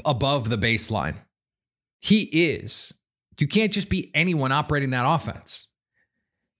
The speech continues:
You need to have a certain amount of, like, is he a great quarterback? Is he a top ten quarterback? No.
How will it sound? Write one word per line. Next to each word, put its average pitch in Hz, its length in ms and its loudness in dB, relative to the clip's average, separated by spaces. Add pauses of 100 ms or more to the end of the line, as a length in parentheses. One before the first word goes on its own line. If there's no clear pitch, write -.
(140)
You 180 100 4
need 170 140 2
to 160 80 2
have 139 140 0
a 131 40 -2
certain 151 480 0
amount 135 380 -2
of, 139 80 -4
like, 135 140 0
is 143 260 0
he 143 100 2
a 113 40 -4
great 143 220 -4
quarterback? 165 320 -2
Is 135 100 -2
he 127 80 0
a 107 40 -2
top - 320 -4
ten 147 320 0
quarterback? 151 420 -2
No. 107 300 -4